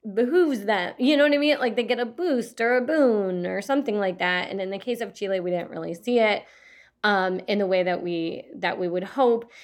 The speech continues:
And Uruguay is always, like, a question to me. Uh, again, it, it considers itself a total football country. The feminist movement had started to make little, um,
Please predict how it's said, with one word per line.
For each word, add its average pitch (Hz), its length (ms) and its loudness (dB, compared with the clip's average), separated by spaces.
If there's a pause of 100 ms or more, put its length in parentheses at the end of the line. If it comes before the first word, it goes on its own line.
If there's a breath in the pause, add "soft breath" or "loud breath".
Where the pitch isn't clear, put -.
(100)
And 254 300 2
Uruguay 359 460 2
is 233 120 -2 (120)
always, 240 340 0
like, 220 140 0
a 190 80 -4
question 247 640 -6
to 269 100 -4
me. 277 320 -2 (460 loud breath)
Uh, - 180 0 (220)
again, 190 600 -2
it, - 160 -2
it - 440 -8
considers 202 580 0
itself 175 340 -2
a 170 60 -8
total 185 440 0
football - 360 -4
country. 262 500 0
The 196 120 0
feminist 214 460 -2
movement 208 540 -2
had 185 220 -8
started 185 380 -4
to 196 100 -8
make 180 340 -4
little, 180 340 -2 (360 loud breath)
um, 165 460 -2